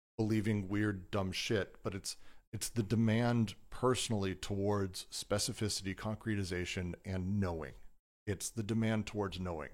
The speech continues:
The, the paranoiac axis on the paranoiac schizophrenic axis is that of specific, knowing, defined, tight little simple things. Uh, everything can be totally knowable,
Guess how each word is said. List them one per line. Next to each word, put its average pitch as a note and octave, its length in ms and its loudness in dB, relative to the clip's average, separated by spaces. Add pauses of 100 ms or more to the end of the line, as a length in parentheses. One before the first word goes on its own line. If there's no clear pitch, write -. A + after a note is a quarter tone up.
The, F#2+ 160 -4 (100)
the G2+ 100 -2
paranoiac A#2 640 2 (680)
axis - 640 -4 (340)
on F#2 280 -2
the F2 40 -12
paranoiac G2+ 640 -2
schizophrenic F#2 460 -10
axis F#2+ 420 -8
is G2+ 60 -20 (160)
that G#2 160 -4
of G2 200 -6 (480)
specific, - 760 0 (220)
knowing, A2 520 2
defined, G#2 640 -2 (680)
tight A#2+ 300 2
little A2 240 0
simple G2 320 -4
things. - 320 -12 (720)
Uh, F2 360 0 (220)
everything G#2+ 480 2
can G#2 200 2
be G2 160 0
totally C3 400 2
knowable, F#2+ 460 -2